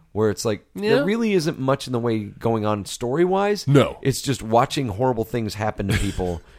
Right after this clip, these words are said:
Speaker 1: And, like,
Speaker 2: But
Speaker 1: it keeps upping the ante each
Speaker 2: But
Speaker 1: time.
Speaker 2: this one is much more fun. This one isn't like, oh,
Speaker 1: Oh, for
Speaker 2: people's
Speaker 1: sure.
Speaker 2: limbs are getting sawed off. There's a little bit of gore, a little bit of violence, but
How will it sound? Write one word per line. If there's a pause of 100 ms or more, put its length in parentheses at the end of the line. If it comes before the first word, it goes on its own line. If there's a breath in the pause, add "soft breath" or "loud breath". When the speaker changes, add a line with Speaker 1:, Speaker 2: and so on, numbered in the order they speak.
(260 loud breath)
Speaker 1:
And,
like,
Speaker 2:
But
Speaker 1:
it
keeps
upping
the
ante
each
Speaker 2:
But
Speaker 1:
time.
Speaker 2:
this
one
is
much
more
fun.
This
one
isn't
like,
oh,
Speaker 1:
Oh,
for
Speaker 2:
people's
Speaker 1:
sure.
Speaker 2:
limbs
are
getting
sawed
off.
There's
a
little
bit
of
gore,
a
little
bit
of
violence,
but